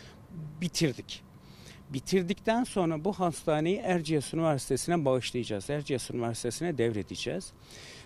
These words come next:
Ve, e, bu hastane Erciyes Üniversitesi'nin malı olacak ve, e, kamu hastanesi olacak. Yani burası, e, hani özel bir hastane değil, bir vakıf hastanesi de değil,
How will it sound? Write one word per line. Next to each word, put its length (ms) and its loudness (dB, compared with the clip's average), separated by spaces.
Ve, 300 4
e, 540 2
bu 200 2
hastane 480 2
Erciyes 520 2
Üniversitesi'nin 1300 2
malı 240 4
olacak 640 -2
ve, 300 4
e, 400 -2
kamu 320 8
hastanesi 560 0
olacak. 300 -12
Yani 280 6
burası, 640 6
e, 40 4
hani 520 4
özel 400 2
bir 40 2
hastane 640 0
değil, 280 -2
bir 180 0
vakıf 340 -2
hastanesi 560 -2
de 120 0
değil, 180 -2